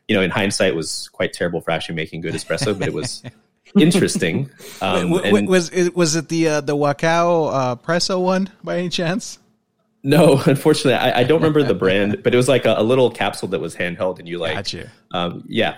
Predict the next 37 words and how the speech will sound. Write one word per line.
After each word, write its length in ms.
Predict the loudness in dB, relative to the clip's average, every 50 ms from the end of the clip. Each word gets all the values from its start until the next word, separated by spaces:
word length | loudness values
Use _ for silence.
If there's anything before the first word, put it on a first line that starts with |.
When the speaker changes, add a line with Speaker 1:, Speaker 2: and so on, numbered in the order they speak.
| -10 -20 -14
Speaker 1:
So 440 | -4 2 4 6 6 4 4 0 -8 -20 _ _ _
that, 220 | -2 -2 0 2 0
that 80 | 2
was 120 | 2 0 0
probably 260 | 0 0 2 2 0
the 100 | -2 -4
start 240 | -4 -2 -2 -2 -2
of 80 | -2
it, 220 | -2 -4 -4 -6 -10 -12 -6
and 560 | -4 -4 -2 -4 -4 -6 -8 -8 -8 -10 -10 _ _ _ _ _ _ -6
it 260 | -6 -6 -6 -4 -2
probably 220 | -2 0 0 -2
wasn't 320 | -2 -2 -4 -4 -6 -8 -8
until 460 | -10 -8 -6 -4 -2 -2 -2 -4 -4
the 340 | -4 -4 -2 -2 -4 -6 -4
last, 380 | -4 -4 -4 -4 -8 -18 -20 _ _ _ _ -20 _
what 140 | -8 -6 -6
do 60 | -4
you 40 | -4
say, 140 | -4 -4
Jose, 180 | -4 -4 -4 -6 -6
like, 180 | -6 -8 -8
five, 440 | -6 -4 -2 -2 0 0 -2 -2 -4
six 260 | -8 -12 -12 -10 -6
years 160 | -6 -6 -6 -6
or 60 | -10
so 200 | -8 -6 -6 -6
that 100 | -6 -8
we 120 | -8 -6
really 360 | -8 -6 -6 -6 -8 -8 -10 _ _ _ _ _ _ _ _
started 480 | -14 -12 -4 0 0 0 0 -2 -4 -14 _ _ _ _
getting 220 | -2 -2 -2 0 -2
into, 500 | -4 -6 -6 -6 -6 -4 -4 -4 -6 -6
say, 180 | -6 -6 -6
espresso 760 | -6 -6 -6 -4 -4 -4 -4 -2 -2 -2 0 0 -2 -4 -4 -8
and, 240 | -8 -10 -12 -14 -14
and 460 | -14 -14 -12 -12 -14 -16 -18 -20 -20